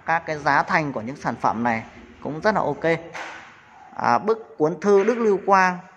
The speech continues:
đấy, rất là đẹp. Đấy, quý vị có thể nhìn thấy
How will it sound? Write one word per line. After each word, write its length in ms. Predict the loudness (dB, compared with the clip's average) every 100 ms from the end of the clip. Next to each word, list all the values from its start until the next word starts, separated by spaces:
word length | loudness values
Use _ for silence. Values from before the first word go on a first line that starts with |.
| -10
đấy, 340 | -2 0 0 -4 -14 -20 -20 -6
rất 120 | 0
là 100 | 0
đẹp. 240 | 2 4 2 0 -20 -20 -20 -20 -16
Đấy, 160 | -12 -12 -12 -8
quý 80 |
vị 160 | -2 0
có 100 | 0
thể 160 | -2 -2
nhìn 260 | -2 -4 -6
thấy 160 | -10